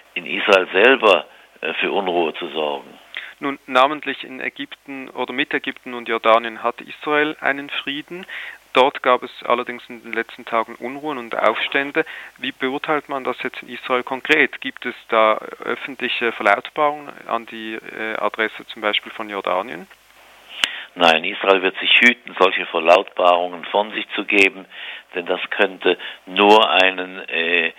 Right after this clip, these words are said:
Speaker 1: negativen Effekt haben, indem, äh, die Opposition in Jordanien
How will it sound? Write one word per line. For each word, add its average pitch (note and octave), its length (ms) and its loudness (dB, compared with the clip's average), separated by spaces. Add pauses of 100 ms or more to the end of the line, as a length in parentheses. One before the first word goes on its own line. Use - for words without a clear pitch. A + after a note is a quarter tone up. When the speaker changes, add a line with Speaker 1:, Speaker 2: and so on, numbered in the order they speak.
(220)
Speaker 1:
negativen G2 760 2
Effekt - 500 0
haben, G2+ 240 6
indem, F#2 480 -4 (440)
äh, E2 440 -8 (480)
die E2+ 120 0
Opposition F#2+ 1040 2
in F2+ 420 -2
Jordanien F#2 720 4